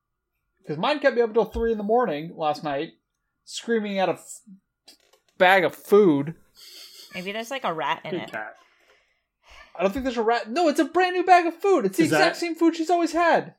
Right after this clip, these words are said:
Speaker 3: Is that
Speaker 2: I
Speaker 3: her
Speaker 2: bet
Speaker 3: right
Speaker 2: there's
Speaker 3: now?
Speaker 2: a rat in it.
Speaker 1: That is her right now. She's yelling at me 'cause she knows I'm talking about her.
Speaker 2: <laughs> Okay.
Speaker 1: I, I know.
Speaker 2: Well,
Speaker 1: I
Speaker 2: it's
Speaker 1: know.
Speaker 2: a pretty
Speaker 1: It's
Speaker 2: good cold open. Um,
Speaker 1: Uh,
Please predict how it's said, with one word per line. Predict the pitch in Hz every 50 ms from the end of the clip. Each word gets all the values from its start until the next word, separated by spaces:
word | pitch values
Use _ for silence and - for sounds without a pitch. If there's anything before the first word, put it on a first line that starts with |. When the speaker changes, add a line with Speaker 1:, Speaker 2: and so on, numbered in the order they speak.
| _ -
Speaker 3:
Is | - 131 123
that | 127 123 117
Speaker 2:
I |
Speaker 3:
her | - 139
Speaker 2:
bet | 135 131
Speaker 3:
right | 127 131
Speaker 2:
there's | 131 123
Speaker 3:
now? | 127 127
Speaker 2:
a |
rat | 123 135 135 139 143
in | 143 143 143
it. | - -
Speaker 1:
That | 254 285
is | 269 -
her | - 302
right | 302 311 302 359
now. | 339 311 262
She's | - 240 233 220 233
yelling | 269 277 277 269
at | 262
me | 262 247
'cause | - 240 220
she | - 262
knows | 247 247 247
I'm | 240 226
talking | - 262 254 240 240 185
about | 143 127 120 117
her. | 117 117 - _ _ _ _ _ _ - _ - - - - - -
Speaker 2:
<laughs> | 277 226 - - 247 - - 254 - _ _ _ _ _ _ _ _ _ _ _ _ _ _ _ _ _ _ _ _ _ _ _ _ _ _ _ _ _ _ - - - - - - - - _ _ _ -
Okay. | 185 180 180 180 180 180 180 180 180 - -
Speaker 1:
I, | 135
I | 143
know. | 196 262 302 196 127 - - - - - - - - - - - _ _
Speaker 2:
Well, | - 180 175 175 175 -
Speaker 1:
I | 185
Speaker 2:
it's | 190 220 208
Speaker 1:
know. | 147
Speaker 2:
a | 127
pretty | - 202 185 185
Speaker 1:
It's | - - 180 165
Speaker 2:
good | - -
cold | 180 170 170 165
open. | 160 151 - - 160 147 143 151 151 156 - _ -
Um, | - 160 156 156 151 147 151 156 185 190 _ _ _ - -
Speaker 1:
Uh, | 196